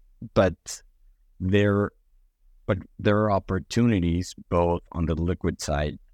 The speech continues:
and on the private illiquid venture side. So what we did, and I think that that's how many funds do, did that at the time, we created a single fund that had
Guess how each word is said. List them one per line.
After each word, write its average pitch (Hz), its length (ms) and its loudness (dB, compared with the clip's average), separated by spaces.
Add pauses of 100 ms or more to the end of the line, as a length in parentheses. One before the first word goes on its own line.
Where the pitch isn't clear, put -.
(240)
and 80 460 0
on 78 320 0
the 78 200 -2 (120)
private 82 560 0
illiquid 78 640 -2
venture 80 400 -4
side. - 180 -12 (1080)
So 95 580 2
what 98 220 -2
we 95 160 -2
did, 113 480 0
and 85 220 -2
I 82 80 0
think 82 280 -4
that 80 220 0
that's - 480 -6 (440)
how 80 260 0
many 85 560 0
funds 80 240 -2 (120)
do, 90 200 2 (140)
did 98 220 -4
that 73 180 -16 (180)
at 76 220 -20
the 76 100 -14
time, 76 400 -4 (160)
we 85 120 0
created 87 520 2 (120)
a 78 180 -2
single 107 480 2
fund 92 420 0
that 80 240 -2
had 80 220 -2